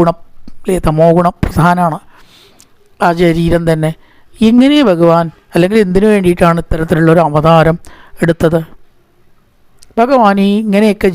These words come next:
ജീവിക്കുമ്പോൾ, ഇങ്ങനെയൊക്കെ ഓരോ ജന്മം എടുക്കുമ്പോൾ അതിൻ്റെ കർമ്മങ്ങളോട് ബന്ധം ഉണ്ടോ? തമപ്രകൃതി ദുർമഷ്ടം കർമ്മകൃത്തൈവേശ്വര. കർമ്മത്താൽ ഗ്രസിക്കപ്പെട്ടു എന്നൊക്കെ തോന്നുന്നു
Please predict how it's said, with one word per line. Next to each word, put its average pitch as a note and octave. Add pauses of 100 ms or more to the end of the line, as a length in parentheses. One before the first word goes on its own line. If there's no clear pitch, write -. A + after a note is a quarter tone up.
ജീവിക്കുമ്പോൾ, E3+
ഇങ്ങനെയൊക്കെ G3+
ഓരോ F#3+
ജന്മം F3
എടുക്കുമ്പോൾ F3+
അതിൻ്റെ F3+
കർമ്മങ്ങളോട് G3
ബന്ധം D#3+ (420)
ഉണ്ടോ? D#3 (2250)
തമപ്രകൃതി G3+
ദുർമഷ്ടം F#3 (140)
കർമ്മകൃത്തൈവേശ്വര. E3+ (840)
കർമ്മത്താൽ G3+ (160)
ഗ്രസിക്കപ്പെട്ടു F#3 (200)
എന്നൊക്കെ F3+ (100)
തോന്നുന്നു F3